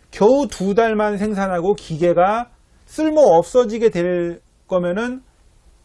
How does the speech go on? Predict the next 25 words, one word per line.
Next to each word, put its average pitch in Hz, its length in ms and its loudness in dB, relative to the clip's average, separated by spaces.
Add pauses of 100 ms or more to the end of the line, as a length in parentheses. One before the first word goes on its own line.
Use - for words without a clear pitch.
(260)
생산할 220 640 -2
필요가 - 280 -4
없죠. 107 320 -6 (360)
왜냐면은 185 580 -4
그만큼 170 420 -6
더 127 80 -8
손해기 254 440 -4
때문에. 104 340 -10 (320)
그러니까 185 760 0 (540)
여름 202 300 2
한정 202 340 -2
제품이기 143 500 -8
때문에 156 580 -6 (160)
생산량이 214 640 -6
더 135 180 -6
늘어나지 190 480 -4
않을, 110 380 -6
현재 214 380 -4
이백만 165 520 -4
장에서 143 300 -8
더 127 160 -10
늘어나지 147 540 -4
않을 143 440 -8 (280)
가능성이 151 580 -8
높고, 151 480 -6